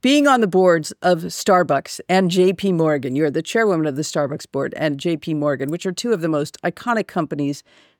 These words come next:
in the world. And by the way,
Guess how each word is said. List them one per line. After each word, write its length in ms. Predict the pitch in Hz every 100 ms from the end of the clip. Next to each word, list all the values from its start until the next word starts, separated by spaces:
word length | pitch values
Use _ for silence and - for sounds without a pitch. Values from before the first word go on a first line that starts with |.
| _
in 220 | 214 214 185
the 60 |
world. 680 | 147 165 190 156 143 131 151 _ _ _ -
And 160 | 165
by 160 | 170 170
the 100 | 165
way, 280 | 165 135